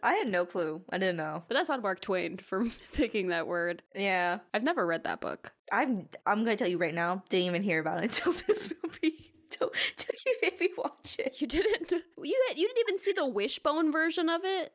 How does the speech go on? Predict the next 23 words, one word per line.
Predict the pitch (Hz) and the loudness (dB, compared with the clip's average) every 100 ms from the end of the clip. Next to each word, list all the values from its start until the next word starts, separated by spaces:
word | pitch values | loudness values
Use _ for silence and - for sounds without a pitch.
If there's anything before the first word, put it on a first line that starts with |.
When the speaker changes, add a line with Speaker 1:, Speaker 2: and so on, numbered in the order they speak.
| - | -4
Speaker 2:
There's | 254 285 | -2 0
a | 330 | 2
Wishbone | 254 - 247 214 | 2 2 0 0
Speaker 1:
With | 196 | 2
Speaker 2:
version | 190 - 190 | 0 2 2
of | 180 | 4
Speaker 1:
dog? | |
Speaker 2:
Prince | 185 247 | 2 2
and | 220 247 | 0 0
the | |
Pauper. | 226 254 285 302 311 - - | 0 -2 0 -2 -2 -4 -8
<laughs> | _ _ - | _ _ 0
Speaker 1:
I | 571 | 2
only | 466 | 2
saw | - 254 226 | 2 0 0
the, | 208 185 | 0 0
um, | 175 170 165 165 - | 0 -2 -4 -10 -4
the | 185 | 0
Headless | 202 190 - | 2 4 2
Horseman | 180 170 175 180 160 160 180 - | 2 2 2 0 0 0 -4 -4
version | 180 170 180 165 | 0 2 2 2
of | |
Wishbone. | 160 165 - 156 160 165 | 2 0 0 0 0 -2